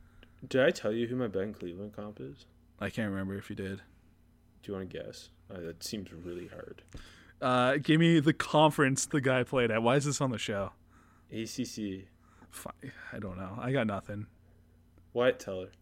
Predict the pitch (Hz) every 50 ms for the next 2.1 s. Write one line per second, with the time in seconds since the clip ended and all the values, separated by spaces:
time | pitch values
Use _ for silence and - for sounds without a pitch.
0 | _ _ _ _ _ _ _ _ _ _ _ - 160 190 208 185 147 127 135 -
1 | 240 233 226 160 - 131 127 - 117 104 104 107 123 143 143 113 101 127 135 151
2 | 156 170